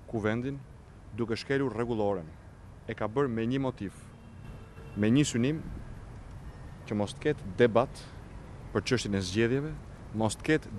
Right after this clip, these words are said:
debat dhe ballafaqim për çështjen e krimit. Sot opozita, për të dytën javë radhazi, është gati ta ballafaqojë Edi Ramën me faktet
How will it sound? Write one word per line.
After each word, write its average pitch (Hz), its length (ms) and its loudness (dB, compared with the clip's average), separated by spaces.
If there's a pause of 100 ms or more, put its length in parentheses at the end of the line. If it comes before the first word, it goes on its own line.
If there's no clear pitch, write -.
debat 131 420 8 (300)
dhe 104 120 4
ballafaqim 127 600 6
për 107 160 0
çështjen 120 240 2
e - 60 2
krimit. 131 460 4 (760)
Sot - 380 6 (100)
opozita, 147 520 2 (420)
për 135 160 2
të 127 60 4 (100)
dytën 147 340 4
javë 127 260 6
radhazi, 139 420 4 (200)
është 110 180 -4
gati 147 320 6
ta 156 160 6
ballafaqojë 139 520 4
Edi 120 120 4
Ramën 135 280 2
me 143 180 6
faktet - 580 4